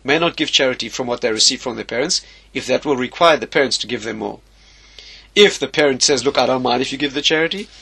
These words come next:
I want you to do that, it's good for you, and it's fine," that's fine.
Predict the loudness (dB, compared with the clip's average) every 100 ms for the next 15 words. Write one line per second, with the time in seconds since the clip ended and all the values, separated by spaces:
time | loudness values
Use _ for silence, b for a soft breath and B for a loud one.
0 | B 0 2 4 2 0 0 4 4 2
1 | 0 0 0 0 -2 0 -2 -4 -6 -6
2 | -4 0 4 2